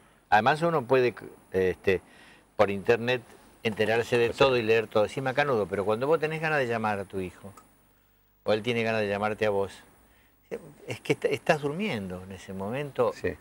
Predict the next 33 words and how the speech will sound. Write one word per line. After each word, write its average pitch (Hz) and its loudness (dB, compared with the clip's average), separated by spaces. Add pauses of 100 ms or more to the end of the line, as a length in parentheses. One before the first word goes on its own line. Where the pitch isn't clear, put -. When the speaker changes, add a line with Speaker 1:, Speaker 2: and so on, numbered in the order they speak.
Speaker 1:
o 107 0
vos 117 -4
Speaker 2:
Eh, 117 -4
Speaker 1:
llamás 120 2
Speaker 2:
eh, - 2
Speaker 1:
y - 2
están 131 0
Speaker 2:
eh, - -8
Speaker 1:
durmiendo, 104 -6
Speaker 2:
eh. 98 -10 (460)
Speaker 1:
eh, 110 -14
o, 110 -4
o, 104 -4 (1400)
viste, 156 -4
te 131 2
desencontrás. 113 -4 (300)
Speaker 2:
Sí. 82 -4 (440)
Speaker 1:
Es 180 0
difícil. 123 -6 (380)
Speaker 2:
Y 123 4
o-, 151 6
y 117 4
otra 139 6
cosa 120 4
que 87 0
me 85 2
emocionó 87 0
mucho, 120 -2
una 85 0
vez 92 2
hiciste 98 -4
un 92 -2
concurso, 85 -2